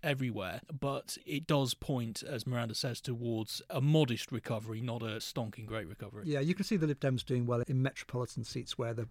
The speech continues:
Speaker 2: people still feel very aggrieved about the Brexit vote, and, you know, seats like Vince Cable's seat in Twickenham or Ed Davies' seat in Kingston next door. But in their big West Country heartlands,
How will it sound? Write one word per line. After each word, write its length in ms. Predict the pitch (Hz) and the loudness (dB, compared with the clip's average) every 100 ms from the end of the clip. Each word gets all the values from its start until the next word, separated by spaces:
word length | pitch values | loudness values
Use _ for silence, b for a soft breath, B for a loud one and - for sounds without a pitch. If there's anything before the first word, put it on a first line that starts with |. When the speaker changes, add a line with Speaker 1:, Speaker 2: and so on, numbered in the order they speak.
| - | -2
Speaker 2:
people 260 | 165 135 | -2 0
still 320 | 123 - 123 117 _ _ | -4 -2 -2 -2 _ _
feel 260 | - 135 | -4 -2
very 440 | 113 117 123 117 110 - - | 0 0 0 0 -4 -10 -4
aggrieved 480 | 135 143 131 120 - | 0 4 6 4 0
about 320 | 123 120 - | 0 -2 -2
the 220 | 120 110 117 | -2 0 -2
Brexit 320 | 123 - - | -4 -4 -6
vote, 380 | 135 123 113 - | -4 -2 -2 -2
and, 160 | 117 110 | -4 -4
you 80 | 104 | -6
know, 100 | 113 | -8
seats 320 | - - 135 - | -6 -4 -4 -2
like 140 | 120 | -4
Vince 240 | - 127 | -2 -4
Cable's 320 | - 123 120 120 | -4 -4 -2 -4
seat 240 | - - | -4 -4
in 80 | 127 | -6
Twickenham 400 | - 147 - 123 | 0 0 2 -2
or 160 | 117 117 B B | 0 -2 B B
Ed 140 | 156 131 | -2 0
Davies' 320 | 131 120 120 | 2 0 -2
seat 260 | 139 - - - - | -4 -6 -10 -16 -4
in 80 | 131 | -4
Kingston 440 | - 143 - 123 | -2 -4 -2 -2
next 260 | 120 - - | -2 -4 -2
door. 180 | 135 110 | 0 0
But 140 | 139 - - | -2 -2 6
in 120 | 156 | 8
their 160 | 151 | 10
big 340 | 143 - 170 - - | 8 8 6 6 2
West 300 | 143 - - | 4 4 2
Country 320 | 143 123 120 | -2 0 -2
heartlands, 480 | 131 131 117 117 | -2 -2 -4 -6